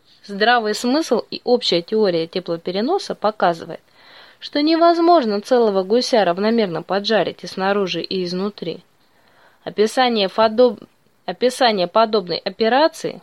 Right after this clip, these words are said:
да ещё совершаемой над целыми бычьими тушами, в романах из старинной жизни следует отнести за счёт безответственности их авторов.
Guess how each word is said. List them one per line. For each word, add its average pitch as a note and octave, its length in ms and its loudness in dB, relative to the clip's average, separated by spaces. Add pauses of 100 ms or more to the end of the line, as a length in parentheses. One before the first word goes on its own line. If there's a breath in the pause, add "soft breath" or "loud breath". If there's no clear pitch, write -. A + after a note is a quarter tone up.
(120)
да G3 80 -2
ещё G#3 220 0
совершаемой G3 800 0
над F#3 200 -6
целыми F#3 360 -2
бычьими F#3 440 -2
тушами, - 480 -8 (800 soft breath)
в F3+ 80 -8
романах G#3 520 0
из F3 120 -8
старинной F#3 560 -4
жизни F3 460 -6 (320)
следует B3 420 0
отнести A#3+ 480 0
за A3 160 2
счёт G3 160 -2
безответственности F3 1000 -6
их G3+ 200 -8
авторов. - 380 -12